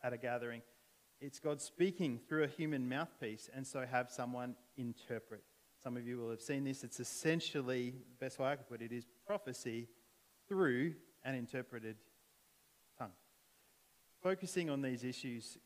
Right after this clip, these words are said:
causes us to forget, though, one simple thing. This, all of these, are gifts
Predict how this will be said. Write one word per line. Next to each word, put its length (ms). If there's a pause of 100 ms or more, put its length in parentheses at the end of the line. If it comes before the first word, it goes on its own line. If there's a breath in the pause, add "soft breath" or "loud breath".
(120)
causes 420
us 120
to 140
forget, 500
though, 180 (220)
one 260
simple 420 (100)
thing. 120 (2000)
This, 480 (640)
all 140
of 100
these, 240 (920)
are 80
gifts 360